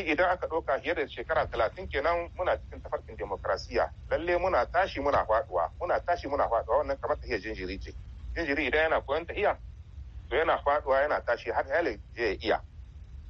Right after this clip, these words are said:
Yau abin da muke so shine cewa ni dai a ra'ayina, a ra'ayina, yau mun ga rawar kowa cikin jam'iyyoyin siyasa.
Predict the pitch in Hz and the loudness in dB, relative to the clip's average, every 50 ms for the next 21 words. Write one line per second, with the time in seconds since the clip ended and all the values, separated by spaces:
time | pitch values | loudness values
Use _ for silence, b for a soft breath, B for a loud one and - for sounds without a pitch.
0 | - - 214 226 208 180 - 226 180 208 233 220 180 135 143 - - 185 170 - | -8 0 2 2 2 4 4 2 2 2 2 2 2 2 0 0 -2 -4 -4 -2
1 | - - - - 185 185 175 147 107 - - - 135 104 95 87 87 127 151 175 | -2 -4 -4 -4 -4 -2 0 0 -2 0 0 0 2 2 2 2 0 0 -2 -2
2 | 190 190 - 175 175 165 - - 110 107 107 104 - 98 95 92 90 90 85 82 | -2 -2 0 0 0 0 0 0 2 2 2 2 2 -2 -2 -4 -4 -4 -4 -4
3 | - - - - - - - - - - - 101 110 147 - - - 98 92 95 | -4 -10 -14 -14 -14 -14 -14 -16 -12 -6 -2 2 2 2 2 0 -2 -2 -2 -2
4 | 87 87 - - - - - - - - - 180 185 160 135 127 135 135 139 131 | -2 -2 -4 -6 -12 -12 -12 -12 -12 -6 0 2 2 2 4 2 0 0 2 4
5 | 135 135 135 131 131 127 - - - 156 147 147 143 135 - - - 135 131 139 | 4 4 6 4 4 2 0 -2 0 2 4 6 4 4 2 -4 -8 -2 0 0
6 | 131 - - 131 131 127 123 - - 98 92 - - | 0 0 -2 0 0 0 0 0 0 0 -2 -2 -6